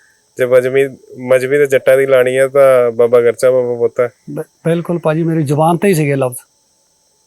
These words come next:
Speaker 2: ਕਿਆ ਇਤਿਹਾਸ ਭਾਜੀ, ਕਿਹਦਾ ਇਤਿਹਾਸ ਹੈ ਯਾਰ, ਜਿਹੜੇ, ਅਹ, ਦੁਰਦਸ਼ਾ ਕਰਨ ਨੂੰ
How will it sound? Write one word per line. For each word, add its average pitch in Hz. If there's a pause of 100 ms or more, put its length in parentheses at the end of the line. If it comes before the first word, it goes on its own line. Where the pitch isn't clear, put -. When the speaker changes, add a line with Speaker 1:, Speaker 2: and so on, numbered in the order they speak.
(160)
Speaker 2:
ਕਿਆ 180
ਇਤਿਹਾਸ 175
ਭਾਜੀ, 160 (420)
ਕਿਹਦਾ 226
ਇਤਿਹਾਸ 156
ਹੈ 147
ਯਾਰ, 139
ਜਿਹੜੇ, 143
ਅਹ, -
ਦੁਰਦਸ਼ਾ 147
ਕਰਨ 143
ਨੂੰ 143